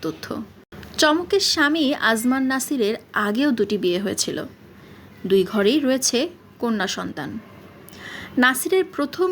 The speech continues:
বিয়ে দুহাজার আট সালের দশই জুন। বিয়ের মাসখানেক পর স্টুডেন্ট ভিসায় স্ত্রী সামান্তা ইসলামকে নিয়ে লন্ডনে পড়াশোনা করতে যান তিনি। এক সূত্র থেকে জানা যায়, অর্থের জোগাড় না থাকায় শেষ পর্যন্ত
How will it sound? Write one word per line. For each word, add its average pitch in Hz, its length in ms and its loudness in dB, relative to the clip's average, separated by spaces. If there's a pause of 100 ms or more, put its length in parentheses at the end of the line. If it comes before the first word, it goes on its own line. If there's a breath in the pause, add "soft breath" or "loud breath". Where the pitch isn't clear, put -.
বিয়ে 240 260 4
দুহাজার 240 420 -2 (120)
আট 285 260 2
সালের 285 420 -2
দশই 170 320 -2
জুন। 147 220 -6 (720 loud breath)
বিয়ের 185 260 4
মাসখানেক 190 540 0 (120)
পর 262 280 4
স্টুডেন্ট 330 560 0
ভিসায় 277 420 2 (340 loud breath)
স্ত্রী - 360 2 (120)
সামান্তা 311 480 0
ইসলামকে 302 460 0
নিয়ে 208 220 0 (160)
লন্ডনে 233 420 2
পড়াশোনা 196 460 -2
করতে 165 300 -6
যান 185 280 -2
তিনি। 170 280 0 (1600)
এক 247 200 0
সূত্র 320 380 0
থেকে 330 320 0
জানা 247 300 0
যায়, 208 280 2 (140)
অর্থের 233 480 0
জোগাড় 262 360 2 (100)
না 214 120 2
থাকায় 226 460 -2
শেষ 247 340 -2
পর্যন্ত 262 440 -2